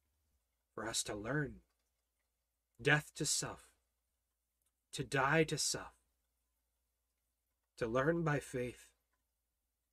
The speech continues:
To not trust in yourself, to not trust in your strength and your wisdom, your knowledge,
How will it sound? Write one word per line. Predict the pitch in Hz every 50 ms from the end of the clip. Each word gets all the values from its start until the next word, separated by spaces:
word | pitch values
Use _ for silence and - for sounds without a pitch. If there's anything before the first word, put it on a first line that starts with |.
| _ _
To | - 160
not | 165 160 160 -
trust | - 180 160 156 - -
in | 175 165
yourself, | 170 165 160 - - - 151 139 139 - - - _ _ _ _ _ _ _ _ _ _ _ _ _ _ _
to | - 160
not | 147 151 - -
trust | - 160 160 - -
in | 160
your | 156 156
strength | 151 - - - 165 160 156 151 -
and | 160 156
your | 156 156
wisdom, | 147 165 160 151 - 165 160
your | 160 160
knowledge, | 160 156 147 139 135 135 139 127 - - -